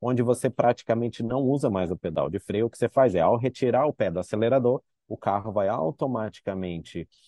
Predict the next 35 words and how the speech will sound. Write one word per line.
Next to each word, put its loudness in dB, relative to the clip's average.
desacelerando 0
com 2
o 4
uso 0
do -2
que -2
o -2
professor -4
chamou -2
de -2
máquina 0
elétrica, 4
certo? -2
Que -6
é 2
o 0
motor 0
elétrico, 2
que 0
ele 4
age 2
como -6
motor 2
e 4
como -4
gerador. 2
Então, -8
da -6
mesma -4
forma -4
que -4
ele 0
age 0
como -4
motor 0